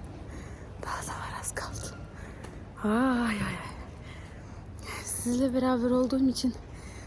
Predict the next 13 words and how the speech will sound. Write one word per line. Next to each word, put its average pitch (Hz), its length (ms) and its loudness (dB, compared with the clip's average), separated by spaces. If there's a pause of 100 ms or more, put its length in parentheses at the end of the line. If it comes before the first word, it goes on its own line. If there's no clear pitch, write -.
(180)
daha 208 220 4
iyi 196 220 6
hissediyorum 175 680 2
kendimi. 180 400 2 (1600)
Ama 247 160 4
bir 214 80 2
yandan 175 420 2
da 208 40 8
yoruldum 170 440 2
yani. - 320 -8 (600)
Yalan 156 340 -6
yok. - 380 -4 (2250)
Kız, - 180 -8